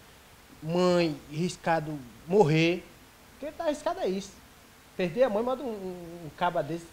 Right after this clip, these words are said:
que a gente dá conselho todos os dias, e ele tem que comer a mãe. Ele não vai comer mãe.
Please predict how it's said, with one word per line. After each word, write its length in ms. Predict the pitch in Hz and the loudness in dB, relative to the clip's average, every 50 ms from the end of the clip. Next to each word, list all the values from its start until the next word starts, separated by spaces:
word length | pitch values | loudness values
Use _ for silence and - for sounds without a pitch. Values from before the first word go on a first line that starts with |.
| - - - - - - - - - - | -20 -20 -20 -20 -20 -20 -20 -20 -18 -10
que 60 | - | -8
a 20 | 156 | -6
gente 140 | 165 160 - | -6 -6 -6
dá 180 | 165 170 180 175 | -2 -2 -2 -2
conselho 340 | 185 165 - - 170 160 151 - | -2 -6 -4 -4 -6 -6 -4 -4
todos 260 | 202 220 196 202 190 | -4 -4 -4 -4 -4
os 200 | 175 151 131 127 | -4 -4 -6 -6
dias, 280 | 156 175 196 214 226 214 - - - - | -6 -6 -6 -6 -6 -8 -10 -20 -12 -8
e 100 | 165 170 | -6 -6
ele 100 | 175 - | -4 -4
tem 120 | - 202 | -4 -6
que 80 | 208 - | -6 -6
comer 240 | - 220 214 220 208 | -8 -6 -4 -2 -2
a 60 | 165 | -2
mãe. 260 | 135 131 135 156 151 - - - - - - - - - - - | -4 -4 -8 -8 -10 -14 -18 -20 -20 -20 -20 -20 -20 -20 -16 -8
Ele 80 | 254 | -2
não 80 | 294 277 | 2 2
vai 100 | 311 330 | 2 2
comer 180 | 320 285 330 - | 2 -2 -4 -2
mãe. 360 | 294 247 240 269 311 285 | -2 -2 -2 -2 -2 -4